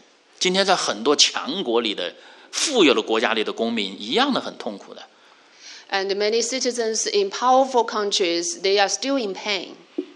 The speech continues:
Speaker 1: 但是心中有圣灵的人，他没有那最深的痛苦，没有那罪和死亡压制的痛苦。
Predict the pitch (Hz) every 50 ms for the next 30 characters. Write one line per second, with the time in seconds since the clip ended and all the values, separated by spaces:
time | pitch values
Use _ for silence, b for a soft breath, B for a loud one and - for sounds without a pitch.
0 | _ _ - 147 139 123 123 120 - - 165 160 165 170 156 151 151 151 156 156
1 | 156 - _ - 120 110 95 - - - - 269 247 202 156 123 104 98 101 104
2 | 101 98 - - - - b b b b b b b b - - 135 123 120 113
3 | 104 101 113 139 156 139 107 95 98 104 107 - - 175 170 143 110 - - 117
4 | 107 104 107 - - 104 95 90 - 87 - b b b b - 113 113 131 123
5 | - 110 110 - - 185 156 131 113 - 104 98 - - - - - 95 92 92
6 | 95 90 95 110 117 127 131 - 123 135 135 - 131 110 95 95 - 98 87 80
7 | -